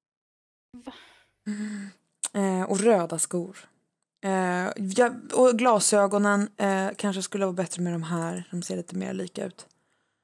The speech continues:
Speaker 2: Ehm, och jag, eh, mina skor matchar mitt hus.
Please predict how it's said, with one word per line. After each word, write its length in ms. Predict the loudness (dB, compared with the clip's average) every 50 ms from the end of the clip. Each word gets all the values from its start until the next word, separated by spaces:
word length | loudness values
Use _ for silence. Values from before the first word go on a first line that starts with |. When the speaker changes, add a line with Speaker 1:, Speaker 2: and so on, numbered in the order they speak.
| _ _ _ _ _ _ _ -6
Speaker 2:
Ehm, 680 | -4 -2 -2 -2 -2 -4 -4 -6 -6 -8 -8 -10 -12 -14 -16 _ _ _ _ _ _ _ _ _ _ _ _ _ _ -12 -12 -12 _ _ -20 -20 _ _ _ _ _ _ _ _ _ _ _ _ _
och 260 | -4 -2 -2 -2 -4 -10 _ _ _ -8 -8 -8 -8 _ _ _ _ -8
jag, 480 | -2 0 2 2 2 2 0 -2 -4 -8 _ _ 0
eh, 500 | 0 2 2 0 -2 -2 -4 -4 -4 0
mina 180 | 2 2 4 6
skor 400 | 4 4 6 6 6 8 8 6
matchar 500 | 6 4 2 0 -2 0 2 2 2 2
mitt 240 | 2 -2 -2 -2 -4
hus. 380 | -4 -4 -4 -6 -8 -8 -10